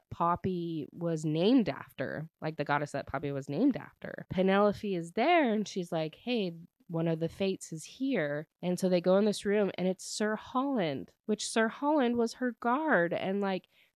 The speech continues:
basically watched over her her whole life. And sh-, he's an array, which is another name for fate, and one who's apparently been masquerading as a mortal this whole time. And so this is where they get, like, a lot of answers, kind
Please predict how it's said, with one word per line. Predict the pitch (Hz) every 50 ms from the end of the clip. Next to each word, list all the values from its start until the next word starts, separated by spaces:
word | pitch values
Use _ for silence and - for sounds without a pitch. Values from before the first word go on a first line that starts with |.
| _ -
basically | - 247 285 247 - - - 262
watched | 240 220 214 208 208 - - -
over | 226 240 269 277 277 262
her | 220 214 190 190 190
her | 190 190 185
whole | 180 - 202 196 190 185
life. | 180 185 214 285 285 220 190 202 220 - - _ _ _ _ _ _ _ _ _
And | - 190 202 196
sh-, | - - _ -
he's | - - 226 226 220
an | 233 214 208
array, | 202 185 175 170 180 180 165 147 143
which | 147 151 151 151 -
is | - - 160 165
another | 170 156 151 156 147 156 151 147 147 143 - - _ -
name | 160 156 151 151 143 139
for | - - 185 180
fate, | - - 139 131 131 139 151 - _ _ _ _ _ _ _ _ -
and | 160 165 165 170 170
one | 175 180 180 180
who's | 180 180 185 175 175
apparently | 170 - - - 180 202 196 170 175 175
been | 170 175 165 165
masquerading | 160 156 160 170 - - - - 175 156 160 165 175 165 165
as | 156 151 156
a | 151
mortal | 151 151 151 160 185 214 208 165 143
this | 151 147 143 -
whole | - 139 131
time. | 131 - - 147 165 151 147 151 185 202 _ _ _ _
And | - 190 208 -
so | 233 233
this | 254 359 381 -
is | 466 453 381
where | 349 311 247
they | 226 208 190
get, | 185 180 175 165 107
like, | 104 147 147 - - _ _ -
a | 147 156
lot | 151 147 143 143 139 131
of | 131 131
answers, | - - - - - - 139 -
kind | - - - 302 392